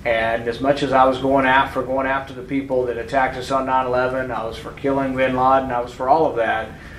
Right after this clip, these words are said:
it's now been sixteen years. We're mostly building their roads, building their bridges,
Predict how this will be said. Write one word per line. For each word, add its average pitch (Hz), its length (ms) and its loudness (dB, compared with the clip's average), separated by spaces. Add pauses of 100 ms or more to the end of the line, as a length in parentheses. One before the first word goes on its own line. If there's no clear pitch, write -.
(140)
it's - 220 -4
now 147 180 10
been 135 220 0
sixteen 143 480 -2
years. 127 320 0
We're 139 100 -4
mostly 131 480 -2
building 127 300 0
their 107 160 -4
roads, 127 600 2 (220)
building 117 300 2
their 113 140 -8
bridges, 131 640 2